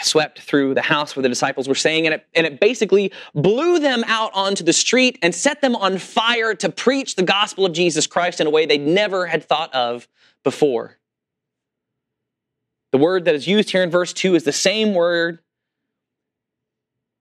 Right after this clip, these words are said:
when Jesus breathed on his disciples. We see the word pneuma. There is this beautiful thread that continues on and along throughout the Bible where God's breath changes the story.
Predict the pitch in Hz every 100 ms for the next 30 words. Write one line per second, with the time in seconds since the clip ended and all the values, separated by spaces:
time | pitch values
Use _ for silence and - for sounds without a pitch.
0 | _ _ - 131 131 175 156 151 135 143
1 | 160 165 147 139 139 135 120 113 127 -
2 | 120 120 - 101 - - - _ _ _
3 | _ _ - - 170 170 156 151 147 151
4 | 123 110 110 _ _ _ _ _ _ _
5 | _ _ _ _ _ _ _ - 190 165
6 | 131 135 190 180 143 - 151 160 160 147
7 | 135 147 131 170 160 147 147 139 147 147
8 | 127 127 143 147 143 - 135 135 123 135
9 | 139 135 131 135 143 139 - 156 151 143
10 | - _ - - _ - 185 202 190 151
11 | 143 127 120 - 113 - 135 123 113 113